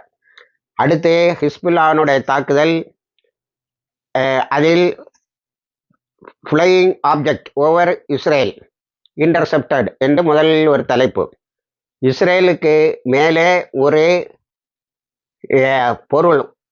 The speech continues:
ஒரு ஆகாயத்தில் ஒன்று மிதந்து கொண்டு இருந்தது, அதை நாங்கள் இன்டர்செப்ட் பண்ணோம். இன்டர்செப்ட் பண்ணிட்டல, என்னதுன்னு சொல்ல வேண்டியதானே? இன்னும் flying object, flying object ஏன் சொல்லிட்டு இருக்கேன்?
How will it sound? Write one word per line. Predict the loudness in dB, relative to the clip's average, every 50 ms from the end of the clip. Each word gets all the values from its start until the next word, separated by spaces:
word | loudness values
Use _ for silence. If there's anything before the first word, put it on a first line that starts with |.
| _ _ _ _ _ _ _ _ _ _ _ _
ஒரு | -4 -2 0
ஆகாயத்தில் | 0 0 0 0 0 0 0 0 0 -2 -2 -2 -2 -2
ஒன்று | 0 0 -2 0 0 0 0 0 0 -2
மிதந்து | -2 -2 -2 -2 0 0 0
கொண்டு | 2 2 2 2 0
இருந்தது, | 0 0 0 0 0 0 0
அதை | 0 0 0 0
நாங்கள் | 0 0 0 0 0 2 2 2 0
இன்டர்செப்ட் | 0 -2 -2 -2 -2 -2 -2 -2 -4
பண்ணோம். | -4 -4 -2 -2 -4 -6 -10 -8
இன்டர்செப்ட் | -4 -2 -2 0 0 0 0 0 -2 0 -2
பண்ணிட்டல, | 0 2 2 0 0 0 0 0 0 0 -2 -4 -6 -10 _ _
என்னதுன்னு | -2 0 2 2 2 2 2 0 0
சொல்ல | 2 2 2 2 2 2
வேண்டியதானே? | 0 0 0 0 -2 -2 -4 -6 -8 -12 _ _ _ _ _ _ _ _ _ _
இன்னும் | -2 0 2 4 4 4 4 4 4 4 4 4 2 2 0 -4 -8 -6
flying | -2 0 0 2 2 0 0 0
object, | 0 0 0 -2 -2 -4 -2 -2 -4 -4
flying | -2 -2 0 0 0 0 0
object | -2 -2 -2 -2 -4 -4 -2 -2 0
ஏன் | 0 0 0
சொல்லிட்டு | 0 0 0 0 -2 -2 -4
இருக்கேன்? | -4 -2 -2 -2 -2 -6 -8